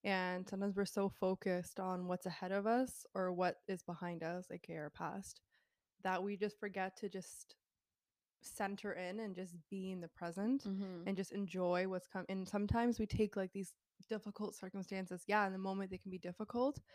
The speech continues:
Speaker 2: Yeah.
Speaker 1: but we, we're so reactive where sometimes these things come into our life because there is an opportunity being presented. There's a greater lesson or blessing at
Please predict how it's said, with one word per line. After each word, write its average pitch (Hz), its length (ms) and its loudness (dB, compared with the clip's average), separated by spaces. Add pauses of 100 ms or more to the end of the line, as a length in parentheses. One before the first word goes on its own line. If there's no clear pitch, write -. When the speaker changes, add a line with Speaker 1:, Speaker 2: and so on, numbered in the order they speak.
Speaker 2:
Yeah. 214 180 -8 (140)
Speaker 1:
but 208 140 8
we, 196 520 2 (120)
we're 208 160 4
so 208 280 6
reactive 190 760 0 (680)
where 202 680 6
sometimes 220 680 0
these 214 180 -2
things 214 280 0
come 208 220 2
into 196 240 4
our 190 140 12
life 185 440 10
because 180 540 6
there 180 360 8
is 180 160 6
an 190 80 4
opportunity 220 600 6
being 180 220 0
presented. 180 640 -2 (400)
There's 190 280 4
a 196 100 2
greater 196 480 4
lesson 185 380 2
or 190 100 2
blessing 180 420 -4
at 165 80 -6